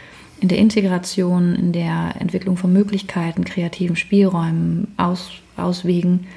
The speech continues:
weil das gehört alles dem limbischen Gehirn, also dem Teil, der, ähm, so rechts und links neben unserem Scheitel liegt, ne? Und wir hängen dann aber eigentlich so im unteren, ähm, hinteren Bereich unseres Nackens fest und kommen da halt eben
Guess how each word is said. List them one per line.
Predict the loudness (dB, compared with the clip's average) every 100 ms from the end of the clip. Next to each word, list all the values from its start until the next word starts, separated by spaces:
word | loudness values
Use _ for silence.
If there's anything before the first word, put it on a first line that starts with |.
| -20 -20 -20 _
weil | -6 -4 -2 -2
das | -4 -4
gehört | -4 -4
alles | -2 -4 0
dem | 2
limbischen | 6 6 4 2
Gehirn, | 0 0 0
also | 0 -2
dem | -2 0 -2
Teil, | -2 -2 -2 -4 -8 -20 -20 -20 -20 -14 -4
der, | -2 0 0 -2 -2
ähm, | 0 0 0 0 -2 -2 -4
so | 0 2 2 0
rechts | -2 0
und | 2
links | 4 2 2
neben | 0
unserem | 0 -2 -2
Scheitel | -2 -2 -2
liegt, | -6 -8 -10 -4
ne? | -2 0
Und | -2 -2
wir |
hängen | -6 -4 0 2
dann | 4
aber | 0 -2
eigentlich | -2 0 0 -2
so | -2 -2 -4 -6 -16 -20 -20 -20 _
im | -2 2
unteren, | 4 4 4 2 4 2 0 -4 -14 -20 -20 _ _
ähm, | -4 2
hinteren | 2 2 0 0
Bereich | 0 -2 -2 -4 -4
unseres | -2 -2 -2 -4 0
Nackens | 0 0 -2 -4
fest | -8 -8 -8 -6
und | -6 -4
kommen | 0 4 4
da | 2
halt | -4 -6
eben | -2 0 2 0 -6